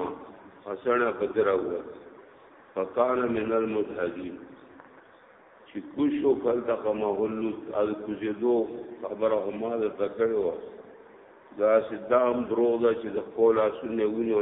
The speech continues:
لاندې ګزار کړو. دا هم د پیغمبر توهین او بې عزتي ده. نه، هغه ویل، "بس زه کوزېږم." خسړی هڅوي کې نه شوی چې وایي، "شاو په زه راوخت."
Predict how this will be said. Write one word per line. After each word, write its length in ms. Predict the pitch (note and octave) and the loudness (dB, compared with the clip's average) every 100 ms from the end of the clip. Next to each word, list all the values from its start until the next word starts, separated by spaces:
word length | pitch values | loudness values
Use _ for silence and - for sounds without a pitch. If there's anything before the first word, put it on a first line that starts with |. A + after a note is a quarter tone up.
| G#2 | 0
لاندې 300 | G#2+ G#2 G2+ F#2+ | -4 -6 -6 -8
ګزار 360 | F2+ F#2+ E2+ - | -6 -4 -4 -8
کړو. 120 | - - - - - - - - - - - F2+ | -16 -18 -20 -20 -20 -20 -20 -20 -20 -20 -18 -2
دا 100 | A2 | 2
هم 80 | A2+ A#2 | 2 0
د 80 | A2 | -4
پیغمبر 480 | - A2 G#2 G#2 G#2 G2+ - | -2 0 0 0 -2 -2 0
توهین 380 | G#2 F#2+ G#2 G#2+ | 0 0 -2 -4
او 60 | |
بې 200 | G2 F#2 | -4 -6
عزتي 420 | F#2 F#2 F2+ - F2 | -10 -10 -10 -10 -12
ده. 80 | E2+ - - - - - - - - - G2+ | -12 -14 -20 -20 -20 -20 -20 -20 -20 -16 -6
نه، 280 | G#2+ A2+ G#2+ A2+ A2 - G#2 | 0 2 2 -2 -12 -12 -6
هغه 260 | F#2 G#2+ B2 | -2 2 4
ویل، 180 | B2 A#2 | 4 2
"بس 140 | A2+ A#2+ A2 | 2 0 0
زه 80 | A#2+ - | -4 -4
کوزېږم." 580 | G#2+ A#2 A#2 A2 G#2+ G2+ G2 G2 F2 - - - - | -6 0 0 0 -2 -4 -4 -6 -8 -12 -20 -18 -10
خسړی 400 | F#2 - A2+ A2 | -8 -2 0 2
هڅوي 300 | G#2+ G#2+ B2+ B2 | 0 0 -2 -2
کې 100 | B2+ A#2+ | -2 -2
نه 80 | A#2 A#2 | 0 -2
شوی 180 | A#2 G#2 | -2 -6
چې 140 | - | -4
وایي، 260 | G2 G#2+ A2 G#2+ | 0 2 0 -2
"شاو 160 | G2 G2 | -4 -4
په 60 | G2+ G2 | -6 -2
زه 80 | G#2+ | 0
راوخت." 460 | G2 G2 F2+ F2 | 0 -2 -2 -8